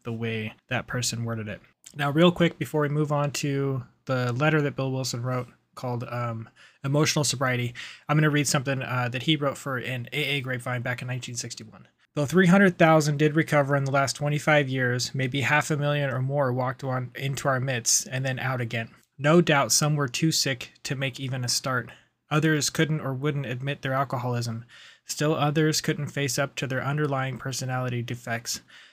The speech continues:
Numbers departed for still other reasons. Yet we can't well content ourselves with the view that all these recovery failures were entirely the fault of the newcomers themselves.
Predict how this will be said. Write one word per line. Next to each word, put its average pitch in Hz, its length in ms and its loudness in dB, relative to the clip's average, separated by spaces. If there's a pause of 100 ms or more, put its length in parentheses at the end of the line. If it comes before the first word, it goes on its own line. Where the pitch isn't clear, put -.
(140)
Numbers 156 400 6
departed 135 580 -4
for - 160 -6
still 127 320 -2
other 120 240 -2
reasons. 117 500 -6 (320)
Yet 151 200 2
we 143 340 0
can't 175 300 6
well 156 240 4
content 147 400 -2
ourselves 135 520 -2
with 120 120 -10
the 127 80 -6
view 139 260 -2
that 131 100 -6
all 135 180 0
these 139 260 -4
recovery 135 440 -2
failures 123 480 -4
were 127 100 -6
entirely 147 520 0
the 131 100 -6
fault 139 320 0
of 123 120 -4
the 131 80 -2
newcomers 131 540 -4
themselves. 123 640 -4